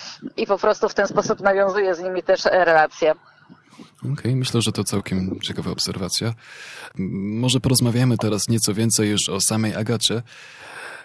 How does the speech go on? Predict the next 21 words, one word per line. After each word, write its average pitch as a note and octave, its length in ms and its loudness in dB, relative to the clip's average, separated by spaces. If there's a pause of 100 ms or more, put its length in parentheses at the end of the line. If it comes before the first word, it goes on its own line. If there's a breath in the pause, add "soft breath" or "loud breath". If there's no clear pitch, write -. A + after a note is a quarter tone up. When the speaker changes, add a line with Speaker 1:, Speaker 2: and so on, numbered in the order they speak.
(120 loud breath)
Speaker 2:
I - 120 -10
Speaker 1:
Mhm. G#3+ 360 -2
Speaker 2:
może E3+ 180 0
tak D#3 160 -4
od - 80 0
samego G#2+ 240 -2
początku. - 500 -8 (300 soft breath)
Jakie D#3 380 2
uczucia A#2 540 -2
ci - 260 0
towarzyszyły, G2+ 880 0
kiedy A#2+ 280 2
dowiedziałaś A2 640 2
się, B2+ 420 2
że A#2+ 380 2
twoja A2+ 460 0
Agata A#2 440 -2
będzie A2+ 280 4
miała G#2 280 2
niepełnosprawność G2 880 0
intelektualną? - 800 -6